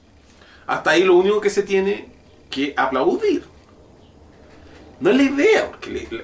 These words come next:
la idea cae de coco. Es haber tenido las patas para hacerlo. Pero él claramente esperó el momento para lanzar la idea y que la idea fuera, mm,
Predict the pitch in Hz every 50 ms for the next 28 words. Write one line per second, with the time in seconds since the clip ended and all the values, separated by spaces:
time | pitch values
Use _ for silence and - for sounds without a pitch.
0 | - - 120 123 120 123 123 139 165 180 180 175 170 - - - - - - _
1 | - - - - - - - - - - _ - - - _ _ - - 302 311
2 | 302 294 - - - 349 359 359 359 - - - - - - - - - - -
3 | - - - - - - - - - - - - - - - _ _ _ - -
4 | - - - - - - - - - - - - - - - - - - - -
5 | - - - - - - - - - - - - - - - - - - 170 180
6 | 185 190 185 185 190 202 208 202 - - - - 233 247 - - - - - -
7 | - - - - - - - - - - - - - - - - - 160 160 170
8 | 170 165 156 160 170 180 - - 143 147 147 156 156 160 170 175 170 - 156 -
9 | - - 147 131 123 147 170 185 202 196 196 185 175 160 165 156 151 156 160 -
10 | 175 160 147 143 143 135 131 - 147 143 151 147 143 131 120 131 139 147 143 143
11 | 135 123 127 127 120 135 139 139 139 - - 135 127 127 131 127 123 117 - 107
12 | 104 101 101 -